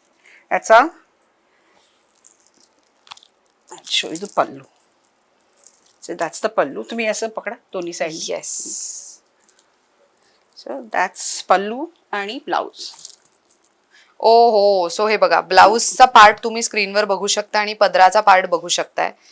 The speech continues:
Speaker 1: So it's like
Speaker 2: हा
Speaker 1: this.
Speaker 2: किती मस्त वाटतोय, सी.
Speaker 1: हम्म.
Speaker 2: खूपच मस्त आहे. हा कम्प्लीट ब्लाऊज आहे, तुम्ही विचार करा हा ब्लाऊज किती भरीव आहे, म्हणजे किती मस्त लुक देईल. आणि त्यासोबत बांधणी आणि अजरक ते जे कॉम्बिनेशन आहे ना,
Speaker 1: कॉम्बिनेशन आहे.
Speaker 2: that is a
Speaker 1: सुरेख
Speaker 2: very
Speaker 1: आहे,
Speaker 2: u-, com-,
Speaker 1: एकदम सुरेख.
Speaker 2: unique combination.
Speaker 1: Yes.
Speaker 2: मस्त.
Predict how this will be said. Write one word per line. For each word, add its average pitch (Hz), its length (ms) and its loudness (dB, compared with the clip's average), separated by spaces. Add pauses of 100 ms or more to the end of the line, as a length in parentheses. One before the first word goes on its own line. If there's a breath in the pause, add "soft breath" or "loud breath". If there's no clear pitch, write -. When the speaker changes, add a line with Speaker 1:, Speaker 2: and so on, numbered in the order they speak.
(140 soft breath)
Speaker 1:
So - 60 -16
it's 147 120 -16
like 175 120 -8
Speaker 2:
हा 208 80 0
Speaker 1:
this. - 120 -10
Speaker 2:
किती 254 380 -4
मस्त - 240 0
वाटतोय, 185 400 4
सी. 185 240 -6 (260 loud breath)
Speaker 1:
हम्म. 160 240 -16 (800)
Speaker 2:
खूपच 262 360 2
मस्त 240 220 0
आहे. 254 80 6
हा 269 100 4
कम्प्लीट 269 440 4
ब्लाऊज 226 540 8
आहे, 208 260 10
तुम्ही 220 200 -2
विचार 220 320 6
करा 240 160 6
हा 254 120 8
ब्लाऊज 233 300 6
किती 320 240 2
भरीव 226 560 2
आहे, 180 320 4
म्हणजे 185 320 -4
किती 254 300 -6
मस्त 226 420 0
लुक 247 180 -2
देईल. 214 220 2 (280 loud breath)
आणि 214 120 2
त्यासोबत 240 380 4
बांधणी 220 580 4
आणि 285 160 0
अजरक 233 440 0
ते 254 100 2
जे 269 80 0
कॉम्बिनेशन 233 720 4
आहे 196 100 2
ना, 175 80 0
Speaker 1:
कॉम्बिनेशन 170 60 2
आहे. - 120 -8
Speaker 2:
that 196 140 4
is 240 60 6
a 269 40 4
Speaker 1:
सुरेख 254 160 8
Speaker 2:
very 233 160 6
Speaker 1:
आहे, 247 100 2
Speaker 2:
u-, 233 220 0
com-, 185 80 4
Speaker 1:
एकदम 190 140 2
सुरेख. 208 220 -4
Speaker 2:
unique 214 300 2
combination. 170 520 -6
Speaker 1:
Yes. - 280 -18
Speaker 2:
मस्त. 165 280 -6